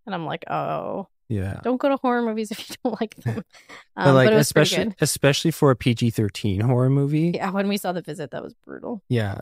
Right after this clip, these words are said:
Speaker 2: so, like, I think that there's always a big risk with that, but no, no, it was, it was, it was a really great crowd, which
Speaker 1: Yeah.
Speaker 2: is <laughs> a blessing.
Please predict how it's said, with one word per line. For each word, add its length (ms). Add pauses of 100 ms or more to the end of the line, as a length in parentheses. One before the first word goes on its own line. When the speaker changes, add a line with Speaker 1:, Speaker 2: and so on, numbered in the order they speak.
Speaker 2:
so, 280
like, 420
I 60
think 380
that 220
there's 260
always 360
a 80
big 200
risk 260
with 140
that, 220
but 240
no, 100
no, 200
it 100
was, 240
it 140
was, 340 (440)
it 60
was 300
a 40
really 220
great 200
crowd, 440
which 200
Speaker 1:
Yeah. 160
Speaker 2:
is 300 (640)
<laughs> 400
a 80
blessing. 480